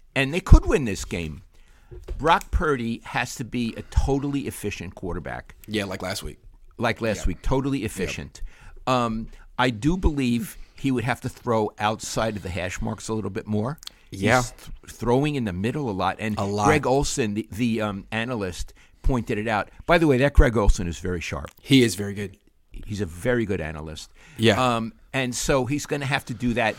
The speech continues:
Speaker 1: But I think, I don't know how good the, the defensive backs are. I don't, uh, f-, for Philly. He might be able, you know, he's a very good short and middle range passer.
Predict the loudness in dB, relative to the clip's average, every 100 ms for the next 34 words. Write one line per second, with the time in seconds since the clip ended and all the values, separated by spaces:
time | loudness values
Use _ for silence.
0 | 4 6 6 2 -8 -20 -16 -8 -6 0
1 | 8 8 6 -2 -4 -4 -8 -20 -20 2
2 | 4 4 2 0 0 0 0 -2 0 0
3 | 0 -2 -6 -6 -6 -4 -4 -4 -4 -6
4 | -6 -6 -4 -6 -8 -6 -4 -2 -4 -6
5 | _ _ _ _ -2 -2 -2 -6 -4 -4
6 | -4 -10 -14 -12 -8 -2 2 2 2 0
7 | 0 0 -4 -12 -16 -6 -4 0 0 0
8 | 0 0 -2 -8 -6 -2 0 0 0 -2
9 | -4 0 2 2 0 0 -2 -2 -2 -2
10 | -2 -6 -4 -4 -4 -4 -2 2 2 0
11 | -10 -14